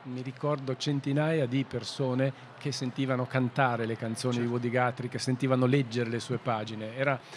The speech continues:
Speaker 1: una specie di reunion dal sapore quasi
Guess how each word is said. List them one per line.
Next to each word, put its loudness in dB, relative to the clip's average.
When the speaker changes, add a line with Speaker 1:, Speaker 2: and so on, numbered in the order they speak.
Speaker 1:
una 4
specie 2
di 4
reunion 4
dal 4
sapore 0
quasi 2